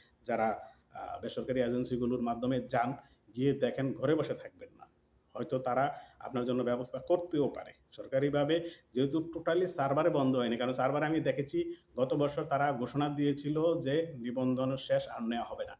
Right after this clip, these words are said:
এমন ঘোষণা কিন্তু এখনো তারা দেয়নি। তা আমি আশা করতে পারি যে সেই সুযোগটা অবশ্যই, আহ, ধর্ম মন্ত্রণালয় দিবে। আর যারা নিবন্ধন, আহ, করতে পারেননি, আপনারা, আপনারা অফিসে যান, অবশ্যই তারা রাস্তা বের করবে।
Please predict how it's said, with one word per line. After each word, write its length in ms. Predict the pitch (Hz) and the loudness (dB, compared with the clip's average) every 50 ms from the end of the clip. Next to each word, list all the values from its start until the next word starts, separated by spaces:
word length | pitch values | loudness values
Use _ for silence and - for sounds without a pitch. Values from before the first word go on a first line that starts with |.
| _ | _
এমন 300 | 123 139 147 165 170 160 | -2 0 0 2 2 0
ঘোষণা 260 | - 170 - 139 147 151 | 0 0 0 0 0 0
কিন্তু 200 | 160 156 147 123 | -2 -2 -4 -4
এখনো 220 | - 131 113 113 | -6 -6 -6 -6
তারা 220 | - 107 104 101 101 - | -8 -8 -10 -8 -6 -4
দেয়নি। 320 | 139 151 131 - - - _ _ _ _ _ _ _ _ _ - | -2 -2 -2 -4 -6 -12 _ _ _ _ _ _ _ _ _ -4
তা 80 | 135 | 2
আমি 160 | 127 139 147 | 4 4 4
আশা 200 | 143 131 - 156 | 4 2 2 0
করতে 280 | 151 180 180 - - 170 | -2 -2 -2 -2 0 2
পারি 420 | 175 165 165 175 180 170 - - - _ _ - | 2 4 4 4 2 0 -2 -8 -16 _ _ -6
যে 120 | 117 123 123 | -4 -4 -2
সেই 180 | - 139 127 | 0 -2 -2
সুযোগটা 680 | 127 - 131 127 135 143 139 - - - 156 156 147 - - - - _ _ - | 0 0 0 0 0 0 -2 -4 -4 -2 -2 -2 -2 -4 -10 -14 -20 _ _ -2
অবশ্যই, 680 | 117 127 135 147 143 - - 156 160 170 165 165 135 - - - 123 | 2 2 4 4 2 0 0 0 2 2 2 0 -2 -4 -4 -4 -2
আহ, 160 | 117 113 110 | 0 0 0
ধর্ম 160 | 110 117 127 131 | 2 0 0 2
মন্ত্রণালয় 420 | 139 143 147 147 151 151 151 151 | 2 0 0 0 -2 -2 -2 -4
দিবে। 340 | 139 135 147 151 165 160 160 | -4 -2 -2 -2 0 -2 -2
আর 180 | 139 110 110 - - | -2 -4 -6 -4 -2
যারা 180 | 120 123 131 | -2 0 0
নিবন্ধন, 500 | 131 135 135 139 139 139 139 143 147 143 - - - - - _ | 0 -2 0 0 0 0 2 2 0 0 -2 -6 -16 -20 -14 _
আহ, 260 | 117 117 117 113 110 | -2 0 2 2 2
করতে 340 | 107 - - 123 - - 135 | 0 -2 -4 -6 -4 -6 -6
পারেননি, 540 | - - 127 135 139 143 139 139 147 160 165 - - - _ _ - | -2 0 0 2 2 2 2 0 0 -2 -4 -6 -12 -20 _ _ -12
আপনারা, 460 | - 123 - - 120 120 127 131 127 - - - 113 117 104 107 | -10 -8 -6 -2 0 0 2 0 0 -4 -10 -14 -12 -12 -12 -12
আপনারা 320 | 110 - - 117 120 120 | -12 -8 -6 -4 -4 -2
অফিসে 460 | 120 113 113 - 123 120 - 135 113 | -4 -4 -4 -6 -6 -4 -4 -4 -2
যান, 260 | 113 127 127 147 185 - - - _ _ _ _ _ | -2 0 0 0 -2 -4 -8 -16 _ _ _ _ _
অবশ্যই 400 | 117 113 120 120 - - 131 127 | -6 -4 -4 -4 -2 -2 -2 -2
তারা 240 | 127 123 117 120 113 | 0 0 0 0 0
রাস্তা 260 | 110 107 - - 107 | 0 -2 -4 -6 -8
বের 160 | 104 101 98 | -6 -8 -10
করবে। 280 | - - - - - | -10 -14 -18 -18 -18